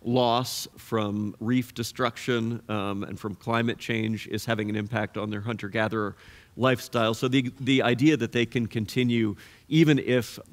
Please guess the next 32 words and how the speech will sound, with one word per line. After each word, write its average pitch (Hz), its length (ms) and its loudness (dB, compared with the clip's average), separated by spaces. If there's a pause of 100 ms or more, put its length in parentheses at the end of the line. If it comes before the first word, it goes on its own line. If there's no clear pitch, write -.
(120)
this, - 340 -4
this 107 280 -6
island 117 320 2
is 107 120 -2
perfectly, 120 540 -4
even 123 220 0
if 117 80 -2
their 107 160 -6
isolation 110 540 -2
is 98 100 -4
perfectly 110 480 -4
policed, 120 540 -2
the 110 100 0
idea 110 300 0
that 95 140 -8
they 107 160 0
can 104 280 -6 (320)
continue 120 640 2
to - 120 -6
live 110 500 0
in 104 420 -2
sort 107 240 -6
of 95 100 -12
pristine 107 500 -4
isolation 101 760 -6 (340)
is 101 520 -2
really 110 320 0
just - 240 -8
a 101 60 -8
self-consoling 98 840 -4
fantasy. 107 580 -2
And 135 100 0